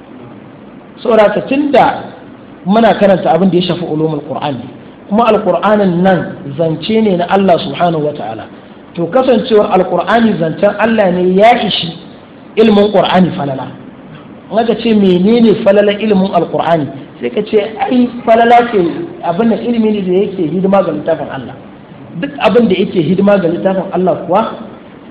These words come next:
ai ya ishe shi ya zama falala, hidima ga zancen Allah subhanahu wa ta'ala. Saboda haka, kasancewa da muka ce duk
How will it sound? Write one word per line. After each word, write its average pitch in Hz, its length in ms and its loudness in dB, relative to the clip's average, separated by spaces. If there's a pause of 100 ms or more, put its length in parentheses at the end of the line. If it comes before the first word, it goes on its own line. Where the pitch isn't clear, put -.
(340)
ai 220 220 4
ya 240 200 6
ishe - 260 -4
shi - 220 -8 (180)
ya 147 120 -6
zama 151 200 -4
falala, 151 400 -2
hidima 202 320 0
ga 180 320 -2 (340)
zancen 156 320 0
Allah 185 680 2
subhanahu 175 640 0 (320)
wa 165 100 0
ta'ala. 113 320 -10 (1400)
Saboda 220 260 2
haka, 202 600 0 (960)
kasancewa 226 480 2
da 180 80 0
muka 185 240 -2
ce - 240 -4
duk - 160 -8